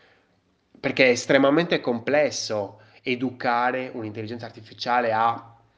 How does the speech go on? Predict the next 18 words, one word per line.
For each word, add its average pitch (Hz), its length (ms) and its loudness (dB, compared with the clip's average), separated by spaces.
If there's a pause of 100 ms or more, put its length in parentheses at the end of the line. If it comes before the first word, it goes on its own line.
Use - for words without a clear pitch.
(1040)
quattro 120 800 4 (320)
vocabolari 113 1080 -6 (200)
in, 117 320 -12
in 117 180 -10
base 120 460 0
ai 113 840 -4
termini 113 380 -2
che 117 80 -10
utilizza 107 420 -6
l'utente, 123 800 -4 (160)
oppure 123 520 0
a 120 400 2 (500)
dire, 127 320 2
"Ok, 110 520 0
l'utente 127 400 -2
vuole 117 220 0
arrivare 113 540 -2
qui, 147 380 0